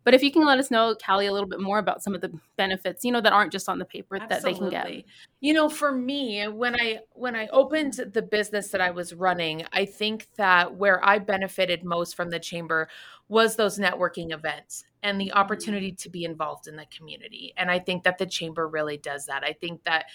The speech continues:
Speaker 2: the opportunity we have as a staff, and we have a phenomenal staff here at the chamber,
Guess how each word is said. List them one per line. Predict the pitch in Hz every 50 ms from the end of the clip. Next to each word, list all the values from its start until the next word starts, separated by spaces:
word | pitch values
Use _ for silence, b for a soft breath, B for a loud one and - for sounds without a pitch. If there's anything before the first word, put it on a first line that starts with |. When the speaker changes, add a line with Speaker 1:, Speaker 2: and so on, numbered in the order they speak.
| B B B B B
Speaker 2:
the | _ 240 233
opportunity | 220 214 - 240 240 - 240 226 214 196 196
we | 185 170 190 196 202
have | 196 - 185 185 180
as | 190 180 -
a | 165
staff, | - - - - 175 147 160 180 185 - - -
and | - 180 180 175
we | 208 208 208
have | 208 - 185 180 180 170 170 -
a | - 175 185
phenomenal | - - 170 175 175 170 165 160 156 156 156 156 160
staff | - - - 147 147 -
here | - 160 147
at | - _
the | 160 147
chamber, | - - 147 143 143 139 139 151